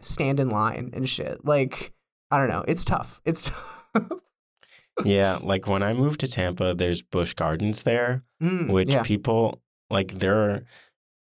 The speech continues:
Speaker 2: many people, especially who live around Tampa, who are like, "Busch Gardens is better than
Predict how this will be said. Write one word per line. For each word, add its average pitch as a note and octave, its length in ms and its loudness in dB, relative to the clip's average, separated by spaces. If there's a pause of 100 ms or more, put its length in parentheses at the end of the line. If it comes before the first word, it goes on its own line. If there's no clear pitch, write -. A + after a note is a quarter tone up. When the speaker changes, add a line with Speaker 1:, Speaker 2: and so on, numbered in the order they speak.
(240)
Speaker 2:
many F2 280 0
people, E2 520 -2
especially E2+ 680 -2
who F2 120 -4
live E2 300 -2
around D#2 320 -2
Tampa, F2 380 -4
who F2+ 160 -8
are E2+ 100 0
like, E2 320 -4
"Busch E2+ 220 -2
Gardens E2 400 -2
is E2+ 140 -2
better E2+ 360 -2
than E2 480 -2